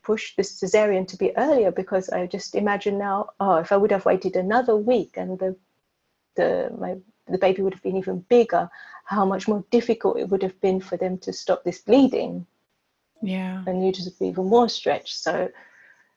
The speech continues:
Speaker 2: Yeah.
Speaker 1: it just, th-, yeah, those things, this, you have to follow instinct. And even now, sometimes, um, I, from that experience, it's really lifted me that, that I'm really trying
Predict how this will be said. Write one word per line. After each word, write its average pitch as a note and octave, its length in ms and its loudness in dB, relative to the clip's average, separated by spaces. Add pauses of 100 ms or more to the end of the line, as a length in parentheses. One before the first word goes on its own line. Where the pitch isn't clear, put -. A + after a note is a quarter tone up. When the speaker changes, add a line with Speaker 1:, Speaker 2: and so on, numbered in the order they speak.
(140)
Speaker 2:
Yeah. F#3 240 -6
Speaker 1:
it - 100 0
just, - 580 -4 (240)
th-, - 200 -2
yeah, F#3 260 4
those F3+ 240 2
things, F3+ 340 -2
this, - 400 -10
you F#3 100 -8
have - 180 -16
to F#3 80 -12
follow F3+ 260 2
instinct. - 340 -4
And G#3+ 100 2
even C4+ 280 6
now, G3+ 240 4
sometimes, G#3 600 -4 (120)
um, F3+ 440 -2 (1300)
I, F3+ 640 4 (100)
from C4+ 180 6
that B3+ 120 6
experience, G#3+ 540 0
it's - 140 -8
really F3 220 -4
lifted E3 340 -8
me E3+ 140 -10
that, - 240 -14 (440)
that E3+ 140 -2
I'm F3 260 -6
really F3+ 240 0
trying F3+ 540 -6